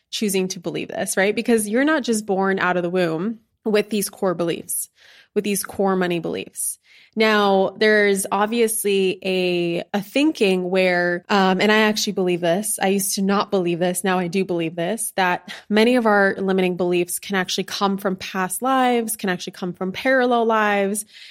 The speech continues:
can actually come from, um, our, like, lineage. So from your mom or grandma or, like, up to, I think it's, like, thirteen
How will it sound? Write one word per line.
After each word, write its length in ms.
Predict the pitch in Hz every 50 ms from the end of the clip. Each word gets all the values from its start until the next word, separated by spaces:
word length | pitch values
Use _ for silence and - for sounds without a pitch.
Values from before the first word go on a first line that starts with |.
| - _ -
can 120 | 226 208
actually 280 | 196 190 - - 214 196
come 440 | - - - - 185 185 185 185
from, 580 | 185 - - 190 180 175 170 170 175 170 175 - -
um, 760 | - 180 175 175 170 170 170 170 170 165 170 170 175 190 - - _ _ - - -
our, 500 | - - 175 175 170 170 165 165 165 165 - -
like, 260 | 180 165 165 165 -
lineage. 720 | 202 214 247 254 254 240 226 214 208 208 202 196 - -
So 260 | - - - 180 170
from 240 | 170 - 180 170 170
your 120 | 165 180
mom 500 | 202 247 277 294 277 262 254 247 233 214
or 60 | 190
grandma 720 | 190 196 214 240 254 240 233 233 226 214 214 208 196 196 180
or, 180 | - 185 185
like, 320 | 180 175 170 165 170 - - _ _ _ _ _ _ _ -
up 240 | 208 220 220 220 -
to, 240 | - - - 220 208
I 180 | 202 190 190
think 360 | 190 - - 208 202 202 196 196
it's, 180 | 190 - -
like, 180 | 185 175 175 -
thirteen 1200 | - - - 214 196 190 185 185 - - - - - 196 185 180 175 175 175 170 170 170 175 175